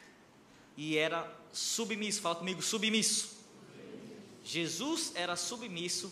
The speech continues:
para os seus pais, e a mãe dele guardava todas estas coisas. Porque Jesus, ele era submisso,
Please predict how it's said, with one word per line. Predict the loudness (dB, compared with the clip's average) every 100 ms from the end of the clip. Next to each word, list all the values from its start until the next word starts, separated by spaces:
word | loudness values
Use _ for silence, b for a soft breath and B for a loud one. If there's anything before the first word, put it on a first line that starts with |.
| -6
para | -2 -2
os |
seus | -2 -4 -2
pais, | 2 2 0 0
e | 2
a | 2
mãe | 2 2 2
dele | 0 -2 2
guardava | 2 2 2 0 0 -10 B B B -20 -4
todas | 2 2 2 -2 -2 -6
estas | -8 -6 -6 -6 -6 -6
coisas. | -8 -6 -6 -8 -10 -12 -16 -20 -20 -20 -20 -20 -14
Porque | -12 -6 -6
Jesus, | -4 -4 -4 -4 -4 -4 -4 -6 -10 -16 -8
ele | -6 -2
era | -2 -2 -2
submisso, | -4 -6 -6 -6 -6 -4 -4